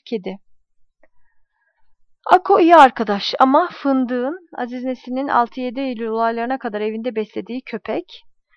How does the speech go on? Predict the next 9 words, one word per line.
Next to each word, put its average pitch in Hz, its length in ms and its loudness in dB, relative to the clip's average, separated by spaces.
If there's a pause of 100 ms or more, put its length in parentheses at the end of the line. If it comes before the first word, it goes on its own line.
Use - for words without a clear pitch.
(160)
yerini 294 340 2
dolduramıyor. 214 840 0 (180)
Gazeteleri 262 540 0
okudum. 254 560 -4
Genar'ın 277 420 2
program 247 460 0
dergisini 220 500 0
aldım, 196 500 -4
okudum. 214 500 -8